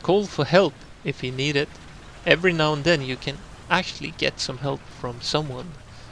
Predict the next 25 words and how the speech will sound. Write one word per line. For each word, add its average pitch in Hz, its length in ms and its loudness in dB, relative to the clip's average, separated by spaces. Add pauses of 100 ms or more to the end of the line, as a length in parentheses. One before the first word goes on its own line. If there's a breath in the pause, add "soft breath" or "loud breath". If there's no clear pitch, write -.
(140 loud breath)
and 127 600 -8
especially 143 640 -2
in 127 100 -8
simulator 127 540 -4
battles, 147 600 -4 (500 loud breath)
people 143 400 -2
that 131 280 4 (400)
doesn't 151 380 0
see 156 580 -2 (380 loud breath)
the - 160 -4
enemy 156 380 -2
will 151 260 -2
come 139 300 -2
to 123 400 -6
aid 139 200 -4
you 170 220 -6 (260)
if - 280 -10
you - 80 -10
call 143 240 -6
for - 180 -10
help, 143 220 -4 (300)
because - 340 -8
that 143 200 2 (220)
means 139 320 -4
that 131 140 -8